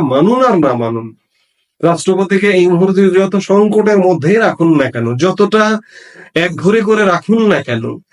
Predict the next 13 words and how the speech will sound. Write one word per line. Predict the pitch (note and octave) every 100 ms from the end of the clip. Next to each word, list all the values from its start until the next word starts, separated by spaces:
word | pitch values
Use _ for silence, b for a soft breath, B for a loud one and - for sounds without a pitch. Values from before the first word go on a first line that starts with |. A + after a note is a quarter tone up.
| b b
গুরুত্বহীন | C#3+ A3 A#3 - A3 F#3+ A3+ G#3+
করে | A3 G3
রাখুন | D3+ D3+ A3 A#3
না | E3+ A2+
কেন, | A#2+ - _ _ _ _ _ _ _ -
অধ্যাদেশগুলো | C#3+ B2 E3+ G3+ G3 G3+ G3+ G3 F#3+ _ _
কার | C#3+ D3+
দ্বারা | F3 F3
সাইন | - B2+ B2 A#2
করান? | B2 C#3+ F#3 - _ _ _ _ _ -
মহামান্য | C3 C#3 D3 D3
রাষ্ট্রপতির | C3+ B2+ - E3 F#3 C#3+ A#2+ - - D3
দ্বারা। | C3 B2 B2